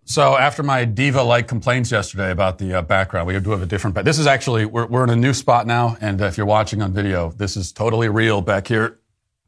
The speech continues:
Hundred percent real. I'm sitting in front of the, uh, cityscape of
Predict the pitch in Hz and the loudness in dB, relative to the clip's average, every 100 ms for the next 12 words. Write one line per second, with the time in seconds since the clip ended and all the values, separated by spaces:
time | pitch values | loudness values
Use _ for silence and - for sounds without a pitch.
0 | _ _ - - 123 123 123 117 113 110 | _ _ -10 -2 0 0 0 0 2 2
1 | 95 - 113 107 95 131 117 104 120 104 | 2 -2 -2 0 0 0 0 0 0 0
2 | 95 101 92 123 110 104 92 95 | 0 0 0 -2 -2 -4 -4 -4